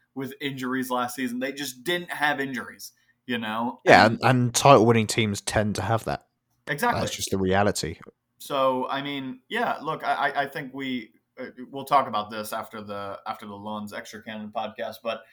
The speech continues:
Speaker 1: I think this is the best chance to beat City that we've, we've had in a while, and this could really blow the table,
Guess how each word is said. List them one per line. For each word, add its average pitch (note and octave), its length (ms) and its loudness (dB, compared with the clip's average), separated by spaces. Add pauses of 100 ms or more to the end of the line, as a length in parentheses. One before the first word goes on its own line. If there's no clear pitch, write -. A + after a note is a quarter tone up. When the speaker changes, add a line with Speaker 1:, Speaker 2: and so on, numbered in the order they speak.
(640)
Speaker 1:
I D3+ 120 -4
think D3+ 180 -8
this B2+ 160 -8
is G#2+ 100 -12
the G#2 80 -12
best A2 320 -6
chance A2 220 -8
to G#2 80 -14
beat G#2+ 240 -12
City G#2 220 -10
that G2 180 -14
we've, G#3 240 -8 (160)
we've A2 260 -10
had G#2 160 -8
in G#2 100 -10
a G2 40 -12
while, G2+ 440 -4
and G#2 120 -8
this G#2+ 140 -12
could G#2 120 -14
really G2+ 280 -10 (120)
blow G#2 240 -8
the G#2 140 -14
table, G2 480 -12